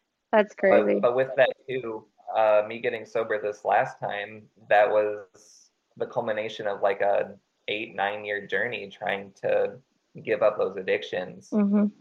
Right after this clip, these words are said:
Speaker 2: And I would do well at times and then fall off, and it was kind of an ebb and flow for a long time until I finally made not only the decision, but a commitment to actually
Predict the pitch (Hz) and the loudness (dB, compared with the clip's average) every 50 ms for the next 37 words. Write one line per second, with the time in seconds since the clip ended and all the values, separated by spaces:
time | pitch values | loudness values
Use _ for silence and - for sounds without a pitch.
0 | _ _ - 98 98 98 98 98 98 95 98 95 - 98 101 101 98 - - 104 | _ _ -6 -4 -4 -2 0 -2 -2 -2 -2 -2 -2 0 0 -2 -2 -6 -10 -14
1 | 101 98 98 101 101 101 104 104 104 - - - - - 107 95 101 110 120 131 | -14 -4 2 4 4 6 6 4 4 2 -4 -14 -12 -6 -4 -2 -2 -2 -2 -4
2 | 127 127 - 98 101 98 95 90 - _ _ 101 95 98 98 98 98 98 110 120 | -6 -8 -10 -6 -6 -6 -6 -6 -10 _ _ 2 4 6 6 6 6 6 6 6
3 | 131 - - - 104 101 98 92 95 95 95 95 95 - _ _ _ _ - 104 | 4 2 -2 -6 -6 -6 -6 -8 -10 -12 -14 -14 -16 -18 _ _ _ _ -2 -2
4 | 101 98 98 - - 110 107 107 92 98 92 80 104 104 110 104 101 95 - - | -2 -2 -6 -4 -4 0 0 2 0 0 0 0 0 0 -2 -6 -10 -12 -6 0
5 | 107 104 117 123 120 - - 104 101 98 98 95 95 92 95 - _ - - 98 | 2 2 2 2 0 -2 -4 -4 -2 -2 -2 -4 -6 -8 -12 -14 _ -10 -8 -8
6 | 98 98 101 98 98 - _ - 95 98 95 95 95 - - _ _ 98 98 107 | -8 -8 -10 -14 -16 -12 _ -2 0 2 2 2 0 -2 -6 _ _ -2 -2 0
7 | 107 104 101 98 98 98 98 101 98 95 98 101 98 98 95 92 - _ _ _ | -2 -2 -4 -4 -8 -8 -8 -8 -8 -8 -6 -6 -8 -8 -8 -14 -20 _ _ _
8 | _ _ _ - - - _ _ _ - 113 117 117 117 107 - 110 113 123 123 | _ _ _ -6 -6 -6 _ _ _ -2 0 2 2 0 0 -2 -2 -2 -2 -4
9 | 117 110 - 110 98 104 101 - - 117 123 123 113 104 104 104 107 107 104 - | -6 -6 -8 -8 -6 -6 -8 -6 -4 -4 -4 -4 -4 -4 -6 -6 -8 -6 0 4
10 | 104 104 107 104 104 107 135 - _ _ _ _ _ 110 107 - - 127 107 104 | 6 6 6 6 4 2 -4 -10 _ _ _ _ _ -6 -6 -4 -6 -10 -4 0
11 | 110 123 127 - 104 104 101 104 104 - _ _ _ _ - 113 104 104 101 98 | 0 0 0 0 -2 -2 -2 -2 -4 -8 _ _ _ _ -8 -6 -6 -4 -4 -4
12 | 98 98 95 104 139 - _ _ _ _ _ _ _ _ _ _ _ _ _ _ | -4 -4 -4 -6 -6 -8 _ _ _ _ _ _ _ _ _ _ _ _ _ _
13 | _ _ - 107 110 104 - - - 110 98 104 98 | _ _ 0 0 0 0 -2 -6 -6 -6 -6 -6 -6